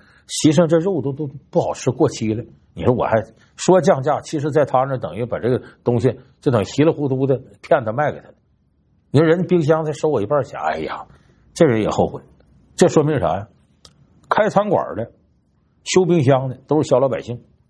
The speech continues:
本质是不坏的，做了亏心事儿心里也难受。可是，在干这事儿的时候，他可啥犹豫都没有。他反思说：“哎呀，我这不对。”等干的时候，他本能的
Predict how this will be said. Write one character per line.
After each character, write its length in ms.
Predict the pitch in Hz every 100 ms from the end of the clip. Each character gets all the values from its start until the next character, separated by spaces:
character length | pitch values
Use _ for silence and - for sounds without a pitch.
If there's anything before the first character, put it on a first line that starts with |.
| _ _ _ _
本 200 | 135 104
质 160 | 165 240
是 120 | 190
不 180 | 135 202
坏 300 | 247 247 -
的， 160 | - _
做 220 | - 262
了 80 | 202
亏 180 | - 226
心 160 | 214 208
事 80 |
儿 80 | 240
心 240 | - 214 220
里 60 |
也 100 | 139
难 180 | 117 120
受。 220 | 185 185 - _ _ _ _ _ _
可 200 | - 185
是， 160 | 226 240
在 140 | 262
干 340 | 254 302 302
这 80 | 175
事 120 | 156
儿 20 | 160
的 60 |
时 80 | 135
候， 40 | 131
他 140 | 143
可 140 | 113
啥 240 | - 107 117
犹 160 | 104
豫 80 | 104
都 80 | 90
没 160 | 85 76
有。 120 | - _ _ _ _ _ _
他 120 | 165 262
反 160 | 147 135
思 240 | 214 277
说 160 | 123 107
：“哎 60 | 110
呀， 60 | 90
我 120 | 92
这 100 | 117
不 140 | 92
对。” 200 | 104 98 - _ _ _ -
等 160 | 160
干 200 | 254 247
的 80 | 175
时 80 | 151
候， 60 |
他 100 | 175
本 300 | 190 - 120
能 260 | 107 107 233
的 220 | 262 269